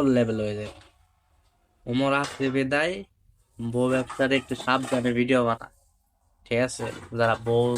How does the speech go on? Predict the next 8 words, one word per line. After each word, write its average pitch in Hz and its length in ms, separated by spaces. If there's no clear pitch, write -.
দিয়া 123 200
বউ 123 140
ব্যবসা 123 420
করে, - 160
বুঝতে 117 300
পারছো? 117 280
আমি 120 220
এটা 120 120